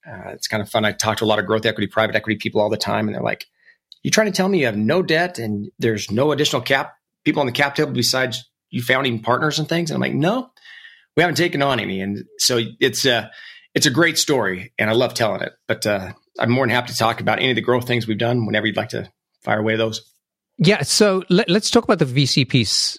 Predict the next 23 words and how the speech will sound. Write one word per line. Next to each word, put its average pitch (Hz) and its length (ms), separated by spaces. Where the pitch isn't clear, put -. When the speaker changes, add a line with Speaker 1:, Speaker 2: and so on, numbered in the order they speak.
Speaker 2:
first. - 520
Like, 117 220
I've - 420
heard 143 320
Russell 131 560
talk - 180
about 110 200
this - 260
before, 113 560
but 120 320
just 147 140
for 143 80
people 190 240
who 160 100
aren't 147 160
familiar, 139 240
like, 120 180
tell 175 160
us 170 160
why 135 200
you 120 220
guys 113 320
are 107 240